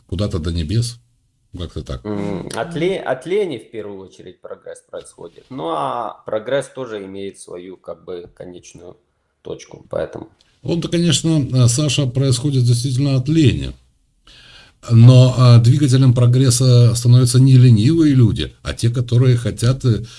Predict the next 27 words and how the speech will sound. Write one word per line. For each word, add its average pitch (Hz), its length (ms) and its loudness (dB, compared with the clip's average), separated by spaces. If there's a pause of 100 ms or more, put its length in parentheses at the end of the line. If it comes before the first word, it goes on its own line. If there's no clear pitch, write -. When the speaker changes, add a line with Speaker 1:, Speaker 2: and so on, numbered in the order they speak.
(140)
Speaker 1:
ленивым 104 600 4
облегчить 92 500 -6
жизни 131 540 0
и 117 280 -2
на 123 120 2
их, 123 260 -2
так 117 140 -4
сказать, - 240 -6
лени 107 260 0
заработать 120 520 0
денежку. 139 520 -6
Speaker 2:
Правильно, 127 640 -8
правильно. 107 160 -10
Speaker 1:
Поэтому 107 320 0
я 120 120 6
не 120 120 8
стал 120 280 0
Speaker 2:
Конечно. 151 80 0
Speaker 1:
бы 131 200 2 (300)
лень, 113 380 4
э, 95 420 -6
двигателем 98 580 -4
прогресса 90 760 -6
называть, 71 680 -10 (320)
скажу 67 320 -12
вам 62 140 -12
честно. - 360 -14